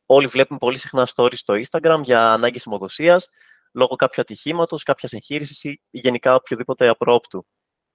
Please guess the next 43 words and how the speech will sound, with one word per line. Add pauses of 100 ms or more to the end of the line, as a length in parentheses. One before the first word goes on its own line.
(540)
Οπότε
καταλήξαμε
στο
ότι
δεν
είναι
καθόλου
απίθανο
να
βρεθούμε
και
εμείς
στο
μέλλον
σε
μια
θέση
ανάγκης (420)
ή
να
αγωνιούμε
για
ένα
πολύ
κοντινό
μας
άνθρωπο. (760)
Θέλουμε,
λοιπόν,
με
την
εφαρμογή
μας,
αυτό
το (100)
έκκληση
για
αιμοδοσία
που
διαβάζουμε
στα
social
media,